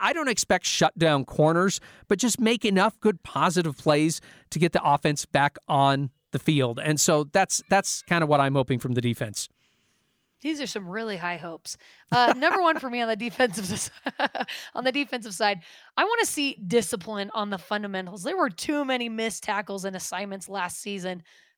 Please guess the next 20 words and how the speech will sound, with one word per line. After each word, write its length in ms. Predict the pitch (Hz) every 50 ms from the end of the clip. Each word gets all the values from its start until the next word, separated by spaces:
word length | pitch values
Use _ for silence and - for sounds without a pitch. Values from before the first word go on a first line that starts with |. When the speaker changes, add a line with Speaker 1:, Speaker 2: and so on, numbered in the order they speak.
| _ _ -
Speaker 2:
Focus 320 | 320 370 370 359 311 -
on 120 | 294 269
the 60 | 254 220
fundamentals, 640 | - - 240 233 226 220 214 214 208 196 202 170 - 190
get 240 | 175 302 381 - _
those 260 | 330 269 233 214 208
down, 380 | 180 208 196 190 190 190 196 196
and 160 | - 226 233
I 80 | 226
think 240 | 196 - 294 247 226
Jay 200 | 190 226 220 214
Hill's 360 | 202 208 202 196 185 165 - _ -
doing 260 | 202 208 220 208 170 - _ _ - - - _ _ -
a 60 | 233
really 200 | 220 240 240 233
good 120 | 202 208
job 240 | 175 214 202 202 190
of 120 | 196 185
ingraining 420 | 196 202 185 196 202 202 202 196 190
that 320 | 185 185 180 185 - -